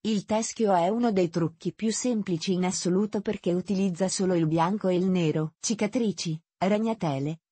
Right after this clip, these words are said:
ossa in bella vista. Gioca con la fantasia e, se desideri dare un tocco di brio,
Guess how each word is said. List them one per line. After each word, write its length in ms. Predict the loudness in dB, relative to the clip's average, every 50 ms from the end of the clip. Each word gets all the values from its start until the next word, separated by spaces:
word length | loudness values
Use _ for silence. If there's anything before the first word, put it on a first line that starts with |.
| 0 2
ossa 300 | 2 2 2 0 -2 0
in 180 | 0 0 0 2
bella 300 | 2 2 2 2 2 2
vista. 500 | 0 0 -2 -2 -4 -4 -4 -4 -4 -4
Gioca 460 | -4 -2 0 2 2 2 2 0 -2
con 180 | -2 0 2 2
la 80 | 2
fantasia 680 | 0 0 -2 -2 -2 0 -2 -2 0 2 2 2 2 2
e, 220 | 2 0 -2 -4 -8 _ _
se 300 | -14 -8 -4 -2 0 0
desideri 520 | 0 0 0 0 0 0 2 2 2 2 2
dare 260 | 2 2 2 2 2
un 160 | 0 0 0
tocco 320 | -2 -2 -2 -2 -2 -4
di 100 | -2 0
brio, 460 | 0 2 2 2 2 2 0 -2 -4